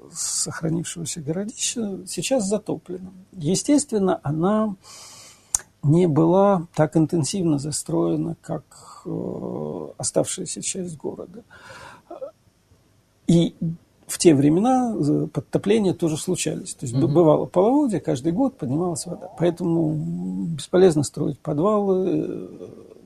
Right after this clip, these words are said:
Speaker 1: можно опасаться с тем, какие дома в-, возводить. М, э, ну, то есть специальные конструкции, м, нужны специальные укрепления. Но, тем не менее, во-первых,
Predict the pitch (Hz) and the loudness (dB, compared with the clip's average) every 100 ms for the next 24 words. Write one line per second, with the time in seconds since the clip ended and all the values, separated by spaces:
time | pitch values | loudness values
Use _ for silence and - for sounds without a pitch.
0 | - _ - 202 160 123 185 - 147 - | -20 _ -14 -8 -8 -8 -12 -8 -8 -6
1 | 147 - - - 170 - 147 175 160 175 | -8 -8 -8 -8 -12 -14 -14 -12 -10 -12
2 | 139 160 190 202 202 151 170 175 156 143 | -8 -4 -4 -4 -8 -6 -6 -4 -4 0
3 | 170 156 165 139 - - - - - - | 0 0 -6 -10 -10 -10 -10 -16 -18 -18
4 | - 185 175 175 165 170 160 165 - 226 | -4 0 2 2 2 2 4 2 0 -2
5 | 185 196 269 160 - 220 196 143 123 - | -6 -6 -6 -8 -4 0 2 2 0 -2
6 | - 151 139 - 156 143 220 196 - 170 | 4 4 4 -4 -4 -2 -2 -2 -4 -8
7 | 156 147 156 160 160 151 156 156 156 143 | -8 -4 -4 -4 -4 -4 -4 -2 -2 -2
8 | 120 147 139 - - - - - 165 180 | -2 -4 -4 -6 -8 -8 -6 -4 -4 -8
9 | 180 170 - 220 196 156 180 208 208 196 | -6 -6 -2 0 4 6 4 2 2 2
10 | 185 180 147 - - 160 165 190 202 190 | 4 4 4 2 -2 0 0 4 8 6
11 | - | 4